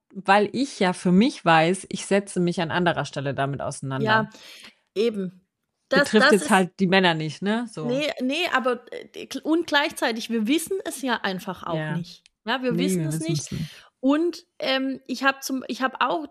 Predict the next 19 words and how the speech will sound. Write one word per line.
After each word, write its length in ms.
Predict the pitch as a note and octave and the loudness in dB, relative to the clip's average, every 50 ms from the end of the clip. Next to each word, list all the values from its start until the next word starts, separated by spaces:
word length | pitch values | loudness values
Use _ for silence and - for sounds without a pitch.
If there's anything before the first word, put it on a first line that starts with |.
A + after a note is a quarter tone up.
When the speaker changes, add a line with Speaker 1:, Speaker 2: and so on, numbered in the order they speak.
| _ _ | _ _
Speaker 2:
verschiedene 560 | - - C4 A#3 - - D4 D#4 D#4+ D#4+ D4+ | -10 -8 -6 -4 -2 -2 -2 -2 -2 -6 -8
Themen, 280 | D4 - D4+ C4+ C4 C4 | -6 -4 -4 -4 -2 -4
zu 100 | - C4 | -4 -4
denen 220 | A3 B3+ B3 B3 | -6 -4 -2 -2
hab 120 | B3 A#3+ A3+ | -2 -2 -4
ich 80 | A3+ | -4
noch 180 | - A#3 A3+ - | -6 -6 -4 -2
nie 320 | A#3 A#3 A#3+ C#4 D4+ E4 | 0 0 2 2 0 0
was 260 | E4 E4+ D#4+ D4+ - - | 0 -2 -4 -4 -6 -10
geteilt, 640 | C#4+ C#4 - - C#4 C#4 C4+ B3+ C4+ D#4 F#4 F#4+ - _ - - - - - - _ _ _ | -10 -10 -6 -4 -2 -2 0 0 -2 -2 -2 -6 -12 _ -20 -20 -20 -20 -20 -20 _ _ _
Speaker 1:
Mhm. 380 | G3+ F#3+ F#3+ F#3 F3+ F3+ F#3 A3+ | 6 8 10 10 10 8 8 6
Speaker 2:
ähm, 280 | C4+ C4+ C#4 C4+ C4 - _ _ _ _ _ _ _ _ _ _ _ _ _ _ _ _ _ _ _ _ _ _ _ _ _ _ _ | 4 2 0 -2 -4 -8 _ _ _ _ _ _ _ _ _ _ _ _ _ _ _ _ _ _ _ _ _ _ _ _ _ _ _
äh, 140 | - E3 A#3 A3 | -2 -2 -2 4
weil 400 | B3 C4 C4 C#4 D#4 D#4+ D#4+ - | 4 6 6 6 4 2 0 0
ich 240 | - C#4 D4 - - _ _ _ | -2 -4 -4 -4 -8 _ _ _
das 220 | _ C#4+ C4+ - - | _ -4 -4 -4 -6
Gefühl 360 | - A3+ - - C#4+ D#4 D4 | -10 -10 -2 -2 -2 0 2
hab, 200 | D4+ C#4+ C#4+ - | 0 -2 -2 -4
i-, 120 | - C3+ | -16 -16